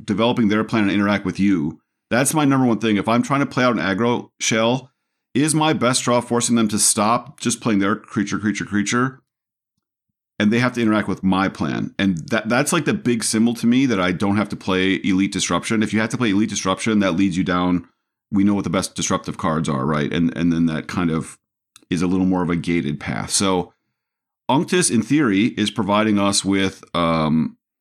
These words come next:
the ability to stabilize on the ground and provide all this card selection and perhaps,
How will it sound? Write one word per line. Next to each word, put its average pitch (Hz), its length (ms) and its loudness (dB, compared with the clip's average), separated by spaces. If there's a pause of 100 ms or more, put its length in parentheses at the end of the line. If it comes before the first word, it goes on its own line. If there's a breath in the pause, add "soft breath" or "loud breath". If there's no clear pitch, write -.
(300)
the 98 80 2
ability 90 280 0
to - 60 -2
stabilize 107 420 0
on 104 80 4
the 101 60 2
ground 104 600 2 (200)
and 113 240 2
provide 107 260 0
all 101 80 0
this 95 120 -2
card 101 260 0
selection 95 600 0 (100)
and 104 440 2
perhaps, 92 600 -2